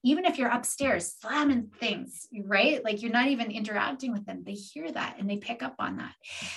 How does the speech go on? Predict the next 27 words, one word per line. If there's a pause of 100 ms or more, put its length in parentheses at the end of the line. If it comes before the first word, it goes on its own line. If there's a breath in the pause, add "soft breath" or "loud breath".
(140 loud breath)
And
so
we're
modeling
our
own
anxious
behavior,
our
own
stress
behaviors,
our
own
angry
behaviors,
frustrated
behaviors,
and
our
kids
watch
and
they
learn
from
us.